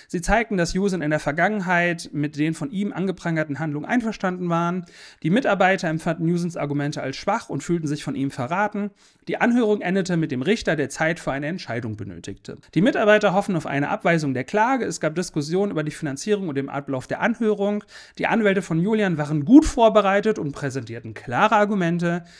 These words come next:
Die Anwälte von Yusin schienen unvorbereitet und hatten Mühe, ihre Argumente zu verteidigen. Die Mitarbeiter waren erleichtert, als die Anhörung endete und hofften auf eine baldige Entscheidung des Richters.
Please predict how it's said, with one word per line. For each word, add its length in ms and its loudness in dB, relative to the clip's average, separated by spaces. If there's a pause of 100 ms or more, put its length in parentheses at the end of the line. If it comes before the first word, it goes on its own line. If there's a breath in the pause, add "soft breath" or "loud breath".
(240 loud breath)
Die 100 0
Anwälte 360 2
von 240 0
Yusin 440 6
schienen 240 -2
unvorbereitet 880 2
und 180 -6
hatten 200 -2
Mühe, 260 2
ihre 240 -2
Argumente 460 -4
zu 160 -10
verteidigen. 560 -8 (260 soft breath)
Die 60 2
Mitarbeiter 520 4
waren 260 2
erleichtert, 640 0 (320 loud breath)
als 240 0
die 80 -4
Anhörung 300 -2
endete 420 -2
und 160 -8
hofften 240 -4
auf 100 -6
eine 220 -6
baldige 380 -6
Entscheidung 420 -10
des 200 -10
Richters. 440 -18